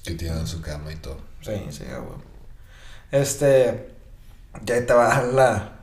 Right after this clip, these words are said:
Speaker 2: la participación más cabrona de lo que opinaron de él, para mí.
Speaker 1: ¿La más cabrona de qué?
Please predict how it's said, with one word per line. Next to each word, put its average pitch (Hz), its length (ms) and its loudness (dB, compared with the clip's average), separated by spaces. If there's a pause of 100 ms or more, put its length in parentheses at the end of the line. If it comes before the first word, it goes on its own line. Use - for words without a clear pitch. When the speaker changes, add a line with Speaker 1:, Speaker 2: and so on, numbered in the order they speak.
(580)
Speaker 2:
la 127 100 2
participación 120 800 -4
más 127 160 -2
cabrona 127 420 4
de 131 80 2
lo 123 140 -2
que 123 80 -6
opinaron 113 500 -6
de 113 140 -6
él, - 40 -10 (200)
para 104 240 4
mí. 92 80 -4 (840)
Speaker 1:
¿La - 160 0
más 92 220 2
cabrona 110 400 2
de 110 100 2
qué? 135 240 4